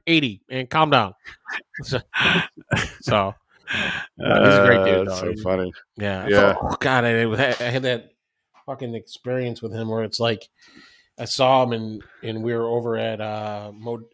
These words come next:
Speaker 1: you know, we were getting the tools together a couple days ago. And, like, I haven't talked to him since, like, since the New Year. And I asked him, I'm like, "Oh, hey, you know, uh, how's Thor?"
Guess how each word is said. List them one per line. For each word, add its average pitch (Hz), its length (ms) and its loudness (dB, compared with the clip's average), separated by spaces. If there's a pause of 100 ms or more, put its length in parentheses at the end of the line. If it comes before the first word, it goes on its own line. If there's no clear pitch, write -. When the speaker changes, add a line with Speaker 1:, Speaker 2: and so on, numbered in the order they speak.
Speaker 1:
you 143 100 -4
know, 120 100 0
we 113 60 -4
were 113 160 -2
getting 131 220 -4
the 110 60 -8
tools 131 320 -4
together 110 640 -8
a - 160 -20
couple 113 160 -10
days 113 200 -4
ago. 104 340 4 (440)
And, 117 80 -14
like, 113 260 -6
I 143 60 -2
haven't 156 200 -2
talked 208 240 0
to 165 60 -4
him 135 120 -6
since, 180 200 -20
like, 180 260 -4
since 180 200 -16
the 160 80 -14
New 214 120 -2
Year. 135 300 -6 (800)
And 147 120 -4
I 156 40 2
asked 175 240 2
him, 165 100 2
I'm 151 120 2
like, 156 180 4
"Oh, 160 240 6
hey, 156 200 0
you 147 140 -2
know, 117 260 -2
uh, 113 240 -2
how's 143 320 2
Thor?" 135 460 2